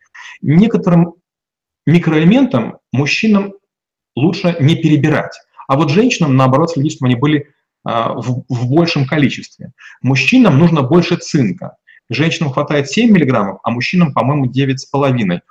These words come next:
Он необходим для производства спермы. А, добрать его можно семенами,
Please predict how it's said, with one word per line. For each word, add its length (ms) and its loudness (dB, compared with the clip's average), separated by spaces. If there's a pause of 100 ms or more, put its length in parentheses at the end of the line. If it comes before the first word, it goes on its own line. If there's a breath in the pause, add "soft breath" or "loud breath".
(160 loud breath)
Он 140 -2
необходим 560 -4
для 160 -2
производства 580 -4
спермы. 560 -2 (640 loud breath)
А, 420 0 (140)
добрать 380 2
его 120 2
можно 260 4
семенами, 540 4